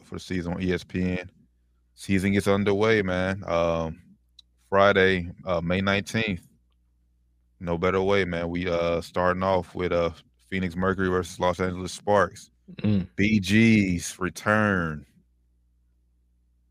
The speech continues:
Speaker 1: Her return, so.
Speaker 2: Yeah, I'm happy to see that, man. Uh, shout out B G. Happy she back. Uh, they got some T V games this year, so I'm definitely gonna tune in for those, for those, for those games, man. Just excited to see B G back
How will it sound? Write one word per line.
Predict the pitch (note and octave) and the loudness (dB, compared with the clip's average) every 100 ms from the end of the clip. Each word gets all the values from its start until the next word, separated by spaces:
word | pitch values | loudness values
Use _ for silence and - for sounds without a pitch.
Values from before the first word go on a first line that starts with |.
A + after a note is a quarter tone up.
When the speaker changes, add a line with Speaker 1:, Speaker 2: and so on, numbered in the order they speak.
| _ G2+ | _ -12
Speaker 1:
Her | F2 | -8
return, | F2+ E2 F#2+ F#2 E2+ E2 | -8 -4 -2 -2 -4 -6
so. | - D#2 E2 - _ _ _ _ _ _ - _ | -6 -6 -6 -12 _ _ _ _ _ _ -20 _
Speaker 2:
Yeah, | C3+ C3 G#2 | -12 -2 4
I'm | |
happy | B2 B2 | 6 6
to | |
see | A2+ B2+ | 6 6
that, | G#2 | 6
man. | F#2+ F#2+ G2 - _ _ - | 4 2 0 -6 _ _ -8
Uh, | F2+ F#2 | -4 -2
shout | F#2 A#2+ | 2 8
out | A2+ | 8
B | A2 G2+ | 8 6
G. | - A2 | 4 2
Happy | G#2+ G#2 | 2 0
she | - | -2
back. | G#2+ G#2+ F#2+ - _ _ _ _ _ _ _ _ _ _ _ _ _ _ _ | 2 2 2 -6 _ _ _ _ _ _ _ _ _ _ _ _ _ _ _
Uh, | - F2+ G2 G2 | 0 4 4 6
they | A#2 | 6
got | C3 | 6
some | C#3 | 4
T | - | 4
V | C3 B2 | 6 6
games | B2 A#2+ | 6 4
this | A#2 | 4
year, | A#2+ A#2 | 6 6
so | A#2+ | 6
I'm | A2+ | 4
definitely | A2+ A#2 | 4 4
gonna | A#2 A2 | 2 2
tune | A#2+ A2+ | 4 4
in | G#2 | 4
for | G#2 | 2
those, | G2+ G2+ - - _ _ | 2 2 -4 -18 _ _
for | A2 | -2
those, | G#2 G2+ | 0 0
for | G2+ | -2
those | G2+ G2 | 0 0
games, | G2+ F#2+ F#2 | -2 -2 -2
man. | F2+ F2 E2+ F#2 _ _ _ _ _ _ _ | -4 -4 -6 -8 _ _ _ _ _ _ _
Just | - B2+ | -18 -14
excited | A#2 G2+ F#2+ | -4 -2 -2
to | E2+ | -4
see | - | -6
B | F#2+ F#2 | -4 -4
G | F#2+ | -2
back | F#2+ F2+ | -2 -2